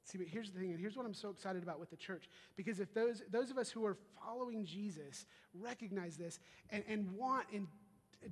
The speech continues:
desperate way to model the kind of humility and grace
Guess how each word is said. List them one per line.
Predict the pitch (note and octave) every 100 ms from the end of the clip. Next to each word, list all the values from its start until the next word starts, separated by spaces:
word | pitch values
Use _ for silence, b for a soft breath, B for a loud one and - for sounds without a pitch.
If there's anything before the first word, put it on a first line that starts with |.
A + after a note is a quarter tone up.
| -
desperate | C#4 C4 - A#3+
way | G3+ G3+ F#3+
to |
model | F#3 F#3+ G#3 G#3+
the | G3 F#3+
kind | F3 F#3
of | -
humility | F#3 E3+ F3 G3+ F#3+ E3+ C#3 C#3 D3+ B B B
and | F3+ E3 C3+
grace | E3 F#3+ G3 C#3 - - -